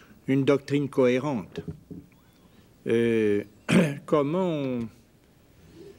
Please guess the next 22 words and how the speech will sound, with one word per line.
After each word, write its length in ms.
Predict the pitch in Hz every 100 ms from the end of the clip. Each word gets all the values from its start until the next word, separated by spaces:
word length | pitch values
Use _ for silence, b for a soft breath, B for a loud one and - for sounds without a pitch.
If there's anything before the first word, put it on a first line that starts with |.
| B B B B _
on 140 | 143 147
gagne 300 | 139 160 156
son 240 | - 139
pain 220 | - 170
à 40 | 160
la 140 | 131
sueur 260 | - 147 139
de 80 |
son 300 | 127 - 123
front 320 | 117 - 156 147
et 80 |
non 420 | 127 127 120 117 117
au 60 |
front, 340 | 117 - 135 127
à 60 |
la 100 | 117
sueur 300 | 117 - 143
du 80 | 123
front 240 | 120 143
de 60 | 135
quelqu'un 460 | - 117 - 117 113
d'autre ? 460 | 117 107 95 -